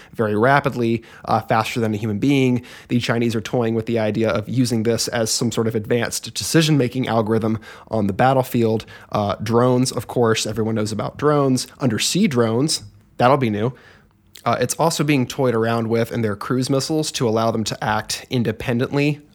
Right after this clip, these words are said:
of other targeting radars and satellite information. So in case that network goes down, the missile can then act, uh, with greater autonomy. So th-, that's just a little sample of what they are, uh, most interested in on the military side of things.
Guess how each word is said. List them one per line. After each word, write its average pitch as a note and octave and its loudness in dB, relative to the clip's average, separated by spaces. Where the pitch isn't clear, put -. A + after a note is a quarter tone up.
of G#2 0
other A#2+ 0
targeting A#2 0
radars A#2+ 2
and A2 -6
satellite A2+ 0
information. A2 -2
So G#2+ -2
in G#2 -6
case G#2+ -6
that - -4
network F2+ -6
goes G#2 -2
down, B2 2
the A2+ 0
missile A2 -2
can A2+ -4
then G#2+ -4
act, A#2 -4
uh, A2+ -2
with G#2+ -4
greater A2+ 0
autonomy. G#2+ -4
So C3+ 2
th-, D3 -6
that's C#3 2
just B2+ -4
a - -2
little A2+ 0
sample B2 2
of G#2 -4
what A#2 0
they A2 0
are, G#2+ -2
uh, A#2 0
most C3 2
interested B2+ -4
in A2 0
on A2 0
the A2 2
military A#2+ 2
side G#2+ -2
of G2+ -8
things. A2 -4